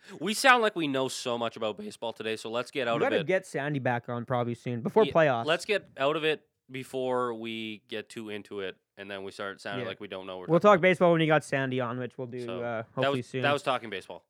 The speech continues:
Speaker 2: Um, and then I guess we'll just quickly talk football 'cause that's coming around the corner. Uh, Leonard Fournette, who was released by the Jacksonville Jaguars, who's a former fourth overall pick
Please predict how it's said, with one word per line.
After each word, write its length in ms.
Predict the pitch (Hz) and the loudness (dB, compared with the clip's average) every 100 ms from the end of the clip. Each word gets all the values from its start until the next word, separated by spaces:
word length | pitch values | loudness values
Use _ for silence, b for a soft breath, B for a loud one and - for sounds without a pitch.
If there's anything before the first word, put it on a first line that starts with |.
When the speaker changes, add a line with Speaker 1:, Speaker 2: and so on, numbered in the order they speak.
| _ - | _ 0
Speaker 2:
Um, 960 | 156 156 156 160 160 160 160 160 156 | 4 6 6 6 6 6 6 4 2
and 100 | 160 | 2
then 60 | 165 | 2
I 60 | 156 | 2
guess 180 | 156 | 2
we'll 80 | 156 | 0
just 160 | 151 - | -6 0
quickly 320 | 165 147 147 | 0 2 0
talk 640 | 151 143 139 135 135 131 | 2 4 6 6 4 2
football 340 | - 147 139 135 | 0 -2 0 -2
'cause 140 | 135 | 0
that's 160 | 131 135 | -2 0
coming 200 | 143 131 | -2 -2
around 160 | 127 123 | -2 -6
the 60 | |
corner. 460 | - 131 127 127 - | -6 -4 -2 -4 0
Uh, 380 | 127 127 123 127 | 0 2 0 0
Leonard 300 | 143 165 147 | 0 0 0
Fournette, 440 | 165 151 147 143 | 0 2 2 0
who 100 | 143 | -4
was 120 | 139 | -4
released 500 | 127 127 139 160 156 | -6 -6 -4 -4 -4
by 160 | 156 151 | 0 0
the 60 | |
Jacksonville 440 | 143 143 143 147 131 | 2 0 -2 -4 -6
Jaguars, 560 | 135 131 127 123 127 | -4 -2 -2 -4 -4
who's 120 | 139 120 | -6 -10
a 60 | |
former 300 | - 139 135 | -6 -6 -6
fourth 280 | - 135 127 | -6 -6 -4
overall 360 | 131 127 127 123 | -4 -4 -4 -6
pick 340 | - 135 - | -4 -6 -6